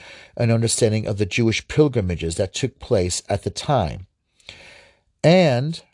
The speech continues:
how their connections with Mary's visit to Elizabeth, Mary's reaction to Elizabeth expecting John the Baptist, and the death of Herod the Great point to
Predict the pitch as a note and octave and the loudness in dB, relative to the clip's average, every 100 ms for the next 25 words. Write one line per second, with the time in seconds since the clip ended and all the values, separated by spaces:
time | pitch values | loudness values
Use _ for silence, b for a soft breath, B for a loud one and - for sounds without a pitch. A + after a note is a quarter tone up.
0 | - - B2+ B2 A2+ A#2+ A#2 - A#2 D3+ | -14 -4 0 0 2 0 0 -2 2 2
1 | - D3 B2+ A#2+ G#2 A2 A2+ A2+ G2 G2+ | 2 -2 -2 -4 -4 -2 0 0 0 -2
2 | G#2+ A2+ - G#2+ C3+ D3 F#2 - - - | -2 -2 -4 -2 0 0 -2 -6 -16 -20
3 | - B B B B B B _ _ A2+ | -20 B B B B B B _ _ 0
4 | A#2+ D3 D3+ E3 C3 B2+ B2 B2+ - B2 | 4 4 4 2 0 0 0 0 -6 -6
5 | A2 A2+ G#2 A2 - - - B2+ C3 - | -4 -4 -2 -4 -4 -6 -2 0 -2 -2
6 | A#2+ G2+ A2 A2 G#2 G#2+ G2+ F#2+ G2+ - | -4 0 0 0 -2 0 0 0 -4 -4
7 | A2 G2 F#2 A#2+ C#3+ - - - - F#2+ | -2 -4 0 2 2 2 -6 -6 -6 -6
8 | F2+ F#2+ B2+ G#2+ C#2+ - - B2+ C3 - | -6 -4 0 -2 -2 -12 -2 0 0 -2
9 | - A#2+ F#2 F#2+ | 2 2 2 -2